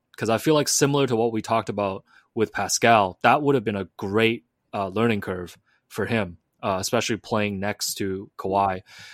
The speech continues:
But, I mean, you look at what O G has done on the defensive end.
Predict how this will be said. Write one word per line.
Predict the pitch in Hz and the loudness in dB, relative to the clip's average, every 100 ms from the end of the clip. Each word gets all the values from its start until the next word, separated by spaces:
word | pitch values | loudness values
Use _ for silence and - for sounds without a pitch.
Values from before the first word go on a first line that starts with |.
| - - | -20 -4
But, | - 127 | 0 0
I | 135 | 0
mean, | 135 131 120 - _ _ - - | 0 0 -2 -8 _ _ -20 -10
you | 127 | -4
look | 170 185 | -2 0
at | 165 | 0
what | 156 | 2
O | 143 | 2
G | 135 147 | 4 2
has | 107 | 2
done | 95 113 | 0 0
on | 127 | 0
the | 104 | -2
defensive | 104 110 113 95 | -4 -4 -4 -4
end. | 101 127 98 | 0 0 -2